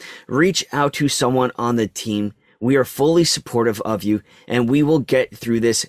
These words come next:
and we will find a way to get through this. What would you say, Emily?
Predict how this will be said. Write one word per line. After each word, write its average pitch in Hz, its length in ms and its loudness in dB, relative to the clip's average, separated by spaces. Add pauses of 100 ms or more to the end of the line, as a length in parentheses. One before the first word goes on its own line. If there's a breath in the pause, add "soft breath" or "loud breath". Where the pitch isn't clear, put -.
and 113 140 0
we 139 100 4
will 127 140 4
find 151 280 0
a 139 80 4
way 110 380 2 (160)
to 120 160 0
get 107 300 -2
through 104 320 -4
this. - 320 -8 (300)
What 160 140 4
would 185 120 4
you 147 100 4
say, 104 240 2
Emily? 90 420 -4